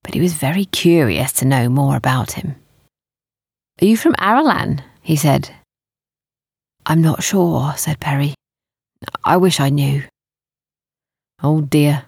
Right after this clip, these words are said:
sounds like you've definitely been through some sort of ordeal," said Kester. "Let me show you around,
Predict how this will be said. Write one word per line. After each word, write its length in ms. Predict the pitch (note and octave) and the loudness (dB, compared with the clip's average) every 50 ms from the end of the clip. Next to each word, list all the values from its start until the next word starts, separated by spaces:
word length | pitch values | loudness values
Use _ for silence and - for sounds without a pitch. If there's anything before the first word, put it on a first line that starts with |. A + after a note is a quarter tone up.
| _ | _
sounds 340 | - - D3 D3+ E3+ F3+ E3 | -6 -2 0 2 2 2 2
like 140 | E3 C#3+ B2 | 2 2 2
you've 260 | D#3+ E3 D#3 C#3 - | 4 4 2 2 2
definitely 520 | - D#3 D3 C#3 D#3+ D#3 A#2+ B2+ D3 D3 | 0 0 0 0 0 0 2 2 2 2
been 180 | C#3+ D3 D3 C#3 | 4 2 2 2
through 200 | C3 C#3+ D3 C#3+ | 2 2 2 2
some 220 | C3+ - D3 D3+ | 2 2 0 0
sort 280 | C#3 - D3 C#3 C#3 C#3 | 0 2 2 0 2 0
of 120 | C#3+ C3 | 0 -2
ordeal," 640 | C#3 C#3+ C#3+ C#3 A#2 - C#3 C3 B2 A#2+ C3+ D3+ C3+ - | 0 0 0 0 0 0 0 0 2 2 0 -2 -4 -8
said 220 | - - C3+ - - | -8 -6 -6 -4 -4
Kester. 460 | - C3 C3+ - - - - C3+ C3 - _ _ _ _ _ _ _ _ _ _ _ _ _ _ _ _ _ _ _ _ _ | -4 -4 -4 -4 -6 -6 -6 -6 -6 -8 _ _ _ _ _ _ _ _ _ _ _ _ _ _ _ _ _ _ _ _ _
"Let 180 | - C#4+ - - | 0 0 0 2
me 100 | G#3+ A#3+ | 0 0
show 220 | A3+ - G#3+ G3+ | 0 0 0 0
you 180 | G3+ G3+ G#3+ A3 | 2 2 2 2
around, 500 | G#3 D#3+ D3 C3 F#2+ - - - - - | 2 2 0 0 -2 -6 -8 -12 -12 -16